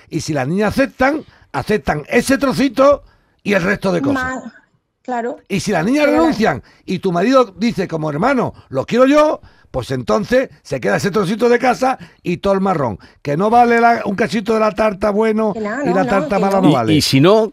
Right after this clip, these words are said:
Speaker 3: ¿qué se, qué se
Speaker 2: Claro.
Speaker 3: hace?
Speaker 1: Y, y si no, hay que hacer las
Speaker 2: Eso
Speaker 1: cuentas.
Speaker 2: es.
Speaker 1: ¿Cuánto sería, eh, lo que trincaría tu marido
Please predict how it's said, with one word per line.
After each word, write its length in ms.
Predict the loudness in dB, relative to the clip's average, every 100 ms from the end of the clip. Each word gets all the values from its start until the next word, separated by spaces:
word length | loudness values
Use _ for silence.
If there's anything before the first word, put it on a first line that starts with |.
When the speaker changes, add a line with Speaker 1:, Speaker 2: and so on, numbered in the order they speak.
| -2
Speaker 3:
¿qué 120 | -2
se, 160 | 0 -4 0
qué 160 | 0
se 140 | 2 2
Speaker 2:
Claro. 240 | 2 -2
Speaker 3:
hace? 200 | -4 -6
Speaker 1:
Y, 80 | -8
y 40 | -6
si 120 | -4
no, 80 | -4
hay 80 | -4
que 80 |
hacer 140 | -4 -2
las 80 | -2
Speaker 2:
Eso 60 |
Speaker 1:
cuentas. 380 | -2 -2 -2 -4
Speaker 2:
es. 60 | -6 -12 -20 -4
Speaker 1:
¿Cuánto 540 | -2 0 -2 -2 -2
sería, 600 | -2 -2 0 0 -2 -4 _ _ _ _
eh, 140 | -8 -4
lo 160 | -4
que 120 | -4 -6
trincaría 540 | -6 -6 -4 -2 -2
tu 140 | -2
marido 540 | -4 -2 -2 -2 -4